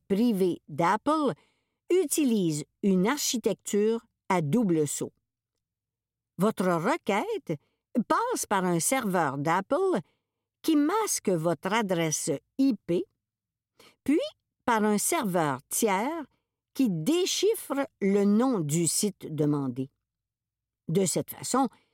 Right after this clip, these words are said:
personne ne possède l'information complète sur votre identité et vos visites,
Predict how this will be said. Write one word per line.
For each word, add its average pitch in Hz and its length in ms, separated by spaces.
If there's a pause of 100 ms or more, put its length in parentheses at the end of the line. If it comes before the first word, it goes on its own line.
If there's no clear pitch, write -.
(400)
personne 247 760
ne 165 140
possède 226 580
l'information 165 720
complète 190 560 (560)
sur 262 220
votre 170 320
identité 208 760 (460)
et 240 140
vos 170 240
visites, 262 580